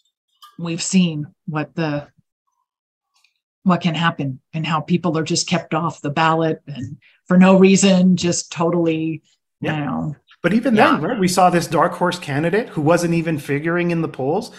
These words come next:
Speaker 2: Turns out he's the runner-up and he's going off to the
Speaker 1: Mm-hmm.
Speaker 2: runoff, right? The masses are smart. We should trust them, right? You, they can
Speaker 1: Yeah.
Speaker 2: try to put all these barriers that they want. They, you can have the elites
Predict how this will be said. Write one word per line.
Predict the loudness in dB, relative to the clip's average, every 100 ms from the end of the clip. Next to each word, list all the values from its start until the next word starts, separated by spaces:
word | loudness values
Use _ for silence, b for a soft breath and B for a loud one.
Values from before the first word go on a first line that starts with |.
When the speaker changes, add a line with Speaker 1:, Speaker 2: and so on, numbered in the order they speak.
| B
Speaker 2:
Turns | -4 0
out | 2 2 -2 -18 -6
he's | -4
the | 0
runner-up | 2 2 4 2 -2 -14 -10
and | -4
he's | -2
going | 0 0
off | -2 -2
to |
the | -4
Speaker 1:
Mm-hmm. | 0 0
Speaker 2:
runoff, | -2 -6 _ b b b
right? | 0 0 -2 B B B
The | 0 4
masses | 4 2 0 -2 -4 -10 _ _ _ _
are | -6
smart. | -4 2 2 2 -2
We | -6
should | -6 -2
trust | -2 -2 -4
them, | -4 -2
right? | -4 -2
You, | -2 2
they | 2
can | 2 -2
Speaker 1:
Yeah. |
Speaker 2:
try | -2 0 2
to | 2
put | 2
all | 2
these | 0 -4
barriers | 0 0 0 -2 -6
that | -10
they | -10
want. | -12 -8 -6 -2
They, | -4 -2
you | -6
can | -6 -8 -4
have | 0 0 2
the | 2
elites | 2 0 -2 -8